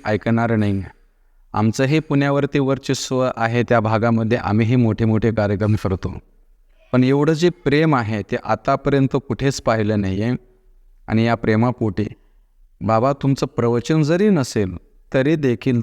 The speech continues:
तुम्ही या ठिकाणी ज्ञानेश्वरी प्रवचन करावं," असं त्या ठिकाणी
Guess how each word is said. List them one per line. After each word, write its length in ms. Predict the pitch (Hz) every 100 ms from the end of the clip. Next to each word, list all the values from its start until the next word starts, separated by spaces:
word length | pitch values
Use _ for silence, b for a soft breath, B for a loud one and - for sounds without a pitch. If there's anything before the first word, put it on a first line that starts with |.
| -
तुम्ही 200 | 120 120
या 100 | 110
ठिकाणी 480 | 107 101 110 113 113
ज्ञानेश्वरी 540 | 107 107 107 117 107
प्रवचन 480 | 95 98 95 101 98
करावं," 440 | - 101 110 120 - - - _ - - - - 98
असं 160 | - 101
त्या 100 | 104
ठिकाणी 360 | 95 104 104